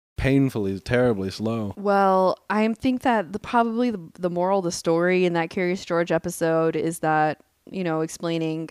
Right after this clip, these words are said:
Speaker 2: that maple syrup, I mean, it, it, it's not a quick thing.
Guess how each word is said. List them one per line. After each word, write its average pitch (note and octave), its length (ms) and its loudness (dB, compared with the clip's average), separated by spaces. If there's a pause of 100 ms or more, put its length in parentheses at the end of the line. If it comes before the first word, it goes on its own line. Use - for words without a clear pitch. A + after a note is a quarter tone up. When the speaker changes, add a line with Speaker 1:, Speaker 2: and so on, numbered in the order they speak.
(120)
Speaker 2:
that D3 480 0 (220)
maple E3 280 -6
syrup, D#3+ 300 0
I F#3+ 80 2
mean, B3 180 6
it, B3+ 140 8
it, C#4+ 240 6
it's A3+ 140 2
not C4+ 300 8
a - 60 -12
quick - 300 -4
thing. E3 460 -2